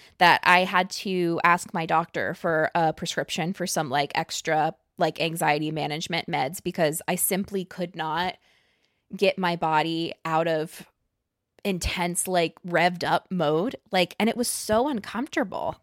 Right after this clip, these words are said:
I'm sure other people have been experiencing that as well,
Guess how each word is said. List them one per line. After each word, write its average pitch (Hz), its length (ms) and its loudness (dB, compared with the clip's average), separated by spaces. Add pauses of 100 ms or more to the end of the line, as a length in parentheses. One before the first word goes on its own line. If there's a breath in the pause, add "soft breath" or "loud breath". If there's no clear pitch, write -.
I'm 220 160 6
sure 311 280 -2
other 196 220 0
people 185 300 -4
have 180 100 2
been 175 100 -2
experiencing 170 720 -6
that 165 280 -2 (180)
as 175 220 -2
well, 170 460 4